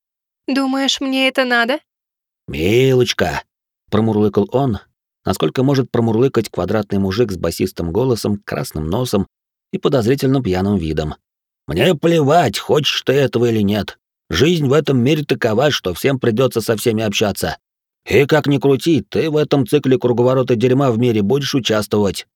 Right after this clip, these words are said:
Speaker 2: в том числе и в общении, понятно?» «Ладно», вздохнул я. «Хватит сраться, поехали дрова добывать. Две первые группы уже ушли.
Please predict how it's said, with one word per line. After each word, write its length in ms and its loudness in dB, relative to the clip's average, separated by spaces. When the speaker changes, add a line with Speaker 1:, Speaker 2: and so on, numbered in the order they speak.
Speaker 2:
в 60 -18
том 200 0
числе 260 0
и 40 4
в 60 0
общении, 480 2
понятно?» 680 -2
«Ладно», 440 0
вздохнул 400 -6
я. 160 -6
«Хватит 360 -2
сраться, 420 0
поехали 360 0
дрова 300 2
добывать. 480 -2
Две 240 0
первые 360 4
группы 300 2
уже 180 2
ушли. 420 0